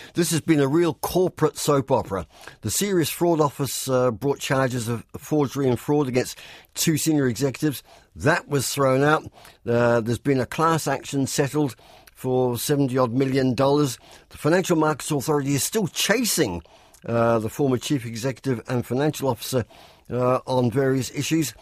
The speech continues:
That's to be heard next year. Uh, it would seem about the only ones who aren't out of pocket in all of this, uh, are in fact probably the lawyers.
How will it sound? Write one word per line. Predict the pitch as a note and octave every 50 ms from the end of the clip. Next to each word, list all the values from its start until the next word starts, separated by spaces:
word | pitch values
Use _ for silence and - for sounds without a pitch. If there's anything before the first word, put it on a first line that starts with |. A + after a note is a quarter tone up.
| - - _ _
That's | F#2 C#3 F3+ - - -
to | - -
be | G2+ C3 B2+ A#2
heard | G#2+ C3 B2+ B2+ B2+ A2 D#2+ -
next | A#2 B2 A#2 - - -
year. | C3+ C#3+ D3 C#3 - _ - - - - - - -
Uh, | B2 C3 C3+ - -
it | C3+ D#3
would | E3 D#3 -
seem | - - A#3+ A#3+
about | G3+ D3 D3 C3 -
the | C3+ C#3
only | F3+ F#3+ E3+
ones | D3 C#3+ D3 -
who | C3+
aren't | B2+ C#3 C#3+ B2+
out | C#3 C3 A#2
of | A2 G2+
pocket | - - D3+ C#3 - B2 G#2+
in | G#2+ A2+
all | B2 C#3+ D3+ B2
of | G#2 F2
this, | F#2+ A2 G2 - - - B2+
uh, | A#2+ A#2+ A#2 A#2+ A#2+ F2 -
are | - A2+ C3+
in | C3+
fact | - - C3 - -
probably | - D3 D#3 D#3+
the | C3+ C#3+ C#3+
lawyers. | C#3+ D#3 E3 D#3 A#2 F2+ D2 -